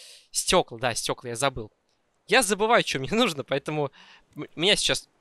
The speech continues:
цель — это опреснитель и, собственно говоря, э, тот самый, м, маяк, который очень нам нужен. Пока вот сажать мы ничего не... Ну, точнее, нет, мы посадим, конечно, чтобы, если что, то вдруг прям оп, и все, и полить только останется, и,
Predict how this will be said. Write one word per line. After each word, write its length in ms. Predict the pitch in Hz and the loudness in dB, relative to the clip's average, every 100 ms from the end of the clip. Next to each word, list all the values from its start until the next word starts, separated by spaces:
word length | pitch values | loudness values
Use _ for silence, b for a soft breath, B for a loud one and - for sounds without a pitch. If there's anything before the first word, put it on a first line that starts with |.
| - | -6
цель — 260 | - - 147 | 0 2 2
это 200 | 131 139 | 4 4
опреснитель 640 | - 151 - 269 240 - - - | 4 2 0 -2 -4 -6 -10 -6
и, 360 | 202 214 190 131 - - | 0 2 2 0 -8 -6
собственно 380 | - 165 147 | -4 -2 -2
говоря, 320 | 131 143 151 135 _ _ | 2 4 4 0 _ _
э, 380 | 139 135 135 131 | 0 2 4 2
тот 140 | - 151 | 0 2
самый, 400 | 151 143 139 - b b b b b _ - - | 2 2 -2 -8 b b b b b _ -20 -14
м, 460 | 135 127 127 127 127 | -10 -8 -8 -6 0
маяк, 440 | 131 - - - - - | 2 2 -2 -16 -16 -10
который 340 | 135 147 139 - | -4 0 0 -2
очень 440 | 175 208 - 208 | 2 4 4 0
нам 320 | 190 165 175 | 2 2 2
нужен. 400 | 151 156 127 107 - _ _ _ _ _ _ - - | -2 -4 -4 -10 -16 _ _ _ _ _ _ -20 0
Пока 360 | - - 190 156 | 2 4 6 6
вот 140 | 131 | 4
сажать 380 | - 151 165 151 | 0 2 2 0
мы 100 | 139 | -6
ничего 200 | - 151 | -4 -4
не... 120 | 147 - | -6 -6
Ну, 140 | 185 | -6
точнее, 360 | - 156 - 151 | -4 -4 -2 -4
нет, 160 | 135 - | -4 -4
мы 100 | 131 | 0
посадим, 520 | 151 - 208 262 185 | 0 2 2 2 2
конечно, 420 | 139 131 123 131 | 0 0 -2 -6
чтобы, 280 | - 143 139 | -4 -2 -2
если 200 | 143 147 | -2 -4
что, 300 | - 208 220 | -4 -2 -2
то 120 | 131 | -4
вдруг 240 | 117 160 - | -6 -8 -4
прям 280 | 135 135 | -2 0
оп, 200 | 143 170 - | -2 -4 -8
и 120 | 135 | -8
все, 200 | 135 135 | -4 -4
и 220 | 120 123 | -4 -8
полить 300 | 131 135 160 | -2 0 0
только 320 | - 127 - 120 | -4 -4 -4 -4
останется, 480 | - 139 120 - | -2 -4 -4 -8
и, 220 | 131 127 | -8 -10